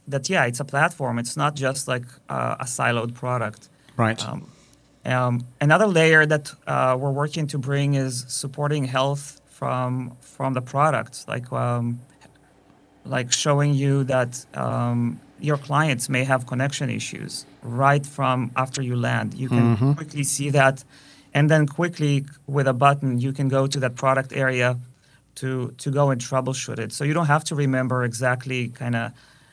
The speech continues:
Speaker 1: uh, where, where it's at, or go and actually look, look for it. Like, you need to know which network to go to. With the new landing page, you just, it tells you which network has the, the issue.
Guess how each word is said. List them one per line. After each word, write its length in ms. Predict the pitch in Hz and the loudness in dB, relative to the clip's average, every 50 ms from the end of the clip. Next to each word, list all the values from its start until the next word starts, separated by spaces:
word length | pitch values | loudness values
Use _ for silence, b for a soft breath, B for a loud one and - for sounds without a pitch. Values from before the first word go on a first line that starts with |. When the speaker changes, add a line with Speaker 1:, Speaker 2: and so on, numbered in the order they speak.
| b b - | b b -4
Speaker 1:
uh, 200 | 127 123 123 123 120 127 131 - - | -2 -2 -2 -2 -6 -12 -16 -12 -10
where, 560 | 131 127 131 135 131 131 131 127 123 123 123 - | -6 -2 0 2 4 4 4 4 2 0 -4 -8
where 220 | 131 135 135 135 | -2 0 0 0
it's 160 | 127 123 123 - | 0 -2 -4 0
at, 280 | 151 151 143 131 131 - | 2 4 4 4 2 0
or 160 | - 139 139 | -4 -4 -4
go 280 | 139 131 143 143 143 143 | -2 0 2 2 2 2
and 120 | 143 135 | 2 2
actually 340 | 127 127 135 - 143 123 127 | 2 0 0 -4 -6 -4 -4
look, 400 | 120 120 131 147 147 147 - - _ | -2 0 0 -2 -2 -4 -12 -20 _
look 320 | - 127 120 127 151 156 - | -10 -8 -6 -4 -6 -6 -8
for 200 | - - 107 98 | -12 -10 -10 -10
it. 180 | - - - | -10 -12 -14
Like, 180 | - - 120 123 | -14 -14 -12 -8
you 80 | 131 139 | -4 -2
need 180 | 143 151 147 | -2 -2 -2
to 100 | 143 151 | -2 -2
know 180 | 135 131 131 135 | 0 0 0 0
which 300 | 131 135 139 139 - - | 0 0 -2 -2 -2 -2
network 420 | 139 131 131 - - 139 135 135 | -2 -2 -2 -4 -6 -6 -6 -6
to 120 | - - 120 | -8 -8 -4
go 220 | 120 127 131 135 | -2 -2 -2 -2
to. 300 | 139 - 123 110 107 107 - b b b b b b b | -4 -8 -8 -8 -8 -10 -12 b b b b b b b
With 120 | - 139 | -4 0
the 60 | 135 151 | 2 2
new 140 | 151 156 | 2 4
landing 320 | 156 151 147 151 160 143 143 | 4 4 4 4 2 0 0
page, 320 | - 135 131 123 120 - | -2 -2 -2 -2 -4 -4
you 80 | 139 127 | -6 -4
just, 400 | 120 127 123 120 - - - - | -2 -2 -2 -2 -2 -4 -4 -6
it 100 | 147 139 | -8 -6
tells 300 | - 135 127 131 123 120 | -4 -2 -2 -2 -2 -2
you 180 | 123 123 123 | -2 -2 0
which 240 | 120 127 135 131 - | 0 0 -2 -2 -2
network 440 | 135 127 120 120 123 117 113 113 - | -4 -4 -4 -4 -4 -6 -6 -6 -6
has 220 | - 123 117 113 | -6 -6 -6 -6
the, 180 | 117 117 113 113 - - - _ _ | -6 -8 -8 -8 -12 -20 -20 _ _
the 140 | - 120 - | -6 -4 -4
issue. 400 | 135 123 - - 123 110 104 110 | -2 -4 -4 -4 -4 -6 -6 -8